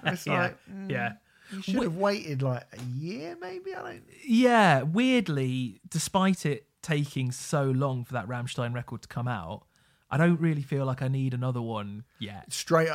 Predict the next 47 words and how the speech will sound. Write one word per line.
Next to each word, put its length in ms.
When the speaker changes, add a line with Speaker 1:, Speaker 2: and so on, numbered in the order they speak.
Speaker 1:
you 60
know, 120
straight 280
afterwards, 500
no. 80
Speaker 2:
Yeah, 420
yeah, 360
and 80
I 40
don't 140
Speaker 1:
I 140
Speaker 2:
feel 100
Speaker 1:
think 160
Speaker 2:
like 80
Speaker 1:
if 140
you'd 140
have 220
let, 360
if, 180
if 100
Rammstein 360
had 100
toured 240
for 60
the 180
album 260
for 60
a 20
couple 200
of 60
years 200
and 80
then 140
gone 180
away, 400
and 100
then 120
this 160
had 80
come 200
out, 280
and 100
it 40
had 100
come 200
into 220
the, 300